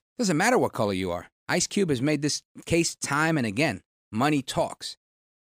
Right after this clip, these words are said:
When you have money, all of a sudden you're, you're, nobody sees your blackness. Nobody sees your Hispanicness. Nobody sees your anythingness.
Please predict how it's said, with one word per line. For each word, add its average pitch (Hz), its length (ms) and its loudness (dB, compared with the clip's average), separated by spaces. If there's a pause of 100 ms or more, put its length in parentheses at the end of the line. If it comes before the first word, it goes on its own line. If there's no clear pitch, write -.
(760)
When 110 120 -2
you 117 100 2
have 151 120 4
money, 190 340 4
all 123 120 2
of 123 60 -2
a 127 40 -4
sudden 127 240 2
you're, 127 240 0
you're, 117 220 -4
nobody 135 260 0
sees 170 180 2
your 160 120 2
blackness. 170 580 -4 (300)
Nobody 131 180 0
sees 156 240 0
your 165 80 2
Hispanicness. 165 840 -4
Nobody 139 240 0
sees 156 240 0
your 160 220 -2
anythingness. 135 640 -2